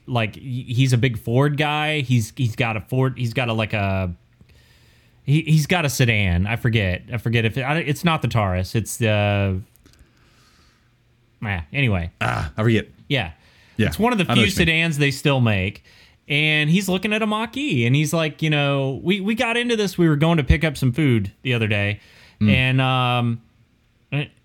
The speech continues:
Speaker 1: and I just literally pulled up the state map of where the electricity comes from. And, and Kansas, who,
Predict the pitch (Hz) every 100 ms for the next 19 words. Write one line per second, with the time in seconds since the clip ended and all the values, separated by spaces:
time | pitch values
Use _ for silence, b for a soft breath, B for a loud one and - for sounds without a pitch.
0 | _ - 156 180 196 214 143 165 202 175
1 | 143 175 170 - 135 - 151 143 156 165
2 | 117 107 120 131 131 131 127 127 - 131
3 | 113 - 175 180 120 120 127 123 135 123
4 | - 269 349 131 85 98 - 131